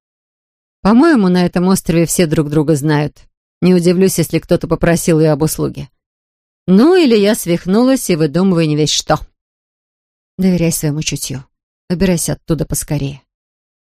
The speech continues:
Сегодня уже не получится. Разве что на пароме через Ирландию. И что я буду делать в Дублине? И потом напомню, я не выполнила задание.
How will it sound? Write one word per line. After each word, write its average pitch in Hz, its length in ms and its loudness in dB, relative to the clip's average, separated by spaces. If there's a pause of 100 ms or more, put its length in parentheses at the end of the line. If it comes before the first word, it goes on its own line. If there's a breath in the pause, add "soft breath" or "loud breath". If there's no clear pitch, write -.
(420)
Сегодня 165 440 0
уже 160 160 0
не 151 100 0
получится. 151 720 -4 (180)
Разве 165 300 2
что - 200 -4
на 165 120 2
пароме 165 380 0
через 156 340 -2
Ирландию. 147 640 -2 (880)
И 170 100 2
что - 220 0
я 180 100 4
буду 170 240 0
делать 165 360 2
в - 20 -10
Дублине? 160 520 0 (500)
И 131 80 0
потом 175 300 0
напомню, 165 600 0 (540)
я 190 320 4
не 190 140 2
выполнила 170 540 2
задание. 156 560 -2